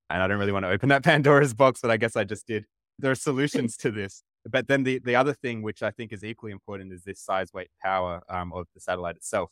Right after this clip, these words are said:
Because if you wanna do something like even encryption, you know, it can help to have an onboard chip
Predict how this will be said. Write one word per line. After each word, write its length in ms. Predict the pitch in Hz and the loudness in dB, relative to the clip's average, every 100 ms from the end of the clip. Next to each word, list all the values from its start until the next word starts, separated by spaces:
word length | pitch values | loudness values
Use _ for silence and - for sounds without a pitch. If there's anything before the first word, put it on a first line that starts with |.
| - | -10
Because 240 | 90 101 | -10 -10
if 120 | 101 | -6
you 80 | 123 | -2
wanna 180 | 123 113 | -2 -2
do 140 | 98 | -6
something 580 | 95 98 92 95 90 85 | -4 -4 -4 -10 -10 -10
like 140 | 90 92 | -8 -2
even 200 | 120 107 | -2 -2
encryption, 560 | 90 110 104 - 87 80 | -6 -8 -8 -8 -12 -12
you 120 | 95 | -10
know, 80 | 90 | -6
it 220 | 85 95 | -6 -6
can 100 | 104 | -6
help 240 | 98 104 - | -4 -4 -4
to 100 | 98 | -4
have 220 | 90 87 | -2 -2
an 80 | 85 | -6
onboard 440 | 85 85 85 82 | -8 -8 -10 -12
chip 200 | - 85 | -10 -12